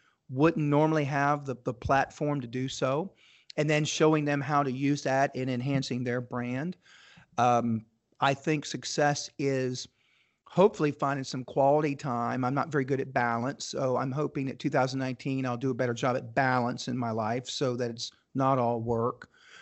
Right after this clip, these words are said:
But I know other people, like the woman I just spoke of, um, before the break, I believe, that, um,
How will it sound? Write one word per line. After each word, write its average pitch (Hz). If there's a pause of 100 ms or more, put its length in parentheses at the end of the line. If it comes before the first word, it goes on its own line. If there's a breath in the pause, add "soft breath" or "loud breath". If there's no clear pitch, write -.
(240 loud breath)
But 196 (1080)
I 196
know 214
other 190
people, 190
like 175
the 165
woman 165
I 135
just 131
spoke 143
of, 127
um, 131
before 135
the 123
break, 156
I 123
believe, 123
that, 143
um, 131